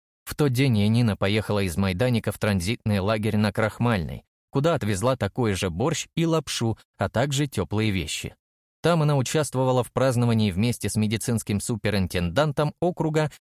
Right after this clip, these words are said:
и чиновником из департамента занятости. Янина раздала заключённым обладки, со многими переломила их,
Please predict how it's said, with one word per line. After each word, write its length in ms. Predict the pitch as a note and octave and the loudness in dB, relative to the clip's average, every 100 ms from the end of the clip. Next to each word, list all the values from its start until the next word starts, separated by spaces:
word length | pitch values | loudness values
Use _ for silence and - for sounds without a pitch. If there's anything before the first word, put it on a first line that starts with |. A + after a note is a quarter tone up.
| _ | _
и 100 | F#3+ | -2
чиновником 720 | - D#3+ C#3 D#3+ D#3+ E3 D#3+ E3 | 0 2 2 2 0 0 -2 -2
из 100 | C#3 | -2
департамента 840 | C#3 C3+ A#2+ G#2+ G#2 A2 - B2+ | -2 -2 0 2 2 2 2 0
занятости. 760 | G#2 F2 D2+ - D#2+ - - - _ _ _ _ _ | 2 0 -2 -6 -10 -10 -12 -14 _ _ _ _ _
Янина 400 | G#2 D3 G3 F3+ | 0 2 4 2
раздала 400 | D3 A#2+ C3+ D3 | 0 0 0 0
заключённым 680 | A2+ G#2+ A2 - D3+ C#3+ C#3+ | 0 -2 -2 0 0 0 0
обладки, 640 | C3 A#2+ G#2 F#2+ - F#2+ - - | -2 0 -2 -2 -2 -4 -6 -8
со 180 | - A2 | -2 0
многими 440 | A#2+ D3+ G#2 F#2 | 2 0 0 -2
переломила 600 | F#2 F2 E2 F2 D3+ E3 | -2 -2 -2 0 0 2
их, 220 | D3+ C3+ | 0 -2